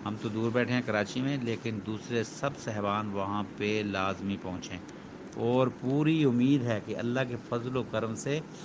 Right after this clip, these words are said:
कल से हमारी परेशानियाँ और जो हमारा ऊपर सब्र का मरला आया हुआ था वो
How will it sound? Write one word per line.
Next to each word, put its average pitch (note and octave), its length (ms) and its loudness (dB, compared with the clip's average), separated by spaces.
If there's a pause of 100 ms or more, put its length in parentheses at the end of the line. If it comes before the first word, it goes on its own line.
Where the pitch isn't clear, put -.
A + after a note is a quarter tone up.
(1300)
कल C#3+ 480 8 (400)
से C3 320 8
हमारी A#2 380 6
परेशानियाँ A#2 760 4
और A2+ 80 4
जो A2 180 4
हमारा G#2+ 340 4
ऊपर G2+ 300 0
सब्र - 720 -4
का A2 140 0
मरला G#2 360 2
आया G2+ 140 4
हुआ G2 160 2
था G#2+ 140 0
वो G2+ 300 0